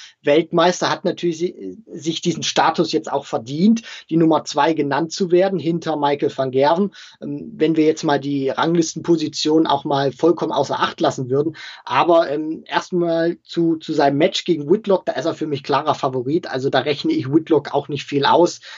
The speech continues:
Es sei denn, Price hat wirklich einen ganz schlechten Tag erwischt. Und, äh,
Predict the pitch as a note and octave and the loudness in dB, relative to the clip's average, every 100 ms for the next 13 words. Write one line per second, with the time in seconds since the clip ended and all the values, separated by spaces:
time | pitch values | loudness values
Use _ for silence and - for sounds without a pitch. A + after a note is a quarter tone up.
0 | - C3+ C#3+ C#3 D#3 C3 C#3 D#3 D#3 C#3 | -12 -6 0 2 2 2 2 2 0 -2
1 | C#3+ D#3+ C#3+ C#3+ C3+ C#3+ D#3+ D#3+ C#3+ - | -2 -4 -4 -4 -2 -2 0 -2 -4 -6
2 | C#3 C#3+ F3+ D3 B2+ D#3+ - E3 D3 C#3 | -2 0 0 -4 -6 -6 -8 -8 -10 -10
3 | - - - - C#3+ C#3+ | -18 -20 -20 -4 -2 -2